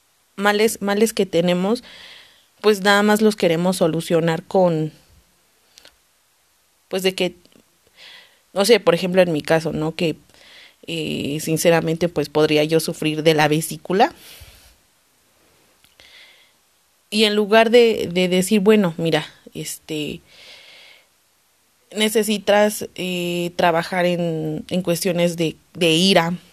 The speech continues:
de, de que eres una persona muy, que se enoja muy fácil, la, la, la, y la, la, la", ¿no? Y,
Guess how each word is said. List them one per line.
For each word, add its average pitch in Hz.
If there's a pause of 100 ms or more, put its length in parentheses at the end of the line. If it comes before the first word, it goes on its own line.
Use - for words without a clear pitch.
(140)
de, 160
de 147
que 147
eres 165
una 170
persona 160
muy, 156
que -
se 170
enoja 156
muy 151
fácil, 170
la, 147
la, 147
la, 151
y -
la, -
la, -
la", -
¿no? 214 (920)
Y, 160